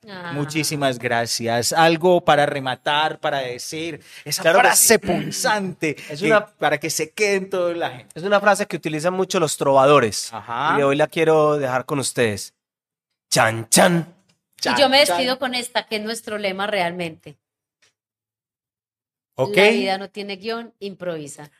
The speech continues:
Speaker 2: Ok, bien, bien, ya lo saben.
Speaker 1: Lo estamos vendiendo en... en <laughs>
Speaker 2: Ok, ya lo saben, la vida no tiene guión, improvisa, lo hacemos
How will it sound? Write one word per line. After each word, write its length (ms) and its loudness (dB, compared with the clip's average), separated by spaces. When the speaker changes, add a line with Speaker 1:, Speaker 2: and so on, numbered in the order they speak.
Speaker 2:
Ok, 180 -12
bien, 460 2
bien, 320 4
ya 160 4
lo 120 0
saben. 380 2
Speaker 1:
Lo 60 2
estamos 420 -2
vendiendo 640 -2
en... 140 -6
en 160 -10
<laughs> 100 -8
Speaker 2:
Ok, 140 -8
ya 120 6
lo 120 4
saben, 380 -4
la 100 0
vida 260 0
no 260 -4
tiene 260 2
guión, 420 2
improvisa, 680 2
lo 160 2
hacemos 560 -4